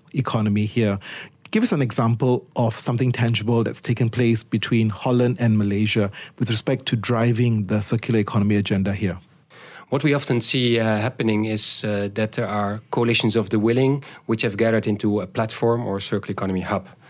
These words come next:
Speaker 2: And there are, uh, people from government in there, front-running, uh, businesses, sometimes N G Os, sometimes knowledge institutes, but they all, uh, realize that there's a need for change. And the activities they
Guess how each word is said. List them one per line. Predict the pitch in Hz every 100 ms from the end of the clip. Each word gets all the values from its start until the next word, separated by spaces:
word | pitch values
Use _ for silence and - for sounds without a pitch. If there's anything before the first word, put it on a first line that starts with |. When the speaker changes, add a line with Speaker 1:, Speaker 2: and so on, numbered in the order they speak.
| - - - -
Speaker 2:
And | - 98 92 92
there | 90 98
are, | 95 92 -
uh, | - 101
people | - -
from | - 104
government | 113 123 120 113
in | 117
there, | 113 110 117 110
front-running, | - 113 104 104 101 98 95 -
uh, | 90 90
businesses, | 90 - 127 - 120 120 - -
sometimes | - 127 131 139 135
N | 131
G | 120
Os, | 120 120 120
sometimes | 127 123 139 -
knowledge | 123 120 -
institutes, | 113 - - 117 - - - - -
but | 110
they | 110
all, | 117 120 139 -
uh, | 113
realize | 104 113 123 117 110 -
that | 98
there's | 98 101
a |
need | 101 101
for | - -
change. | - 101 90 - - - - -
And | 110 110 107 110 - - -
the | 113
activities | 117 156 160 147
they | - 110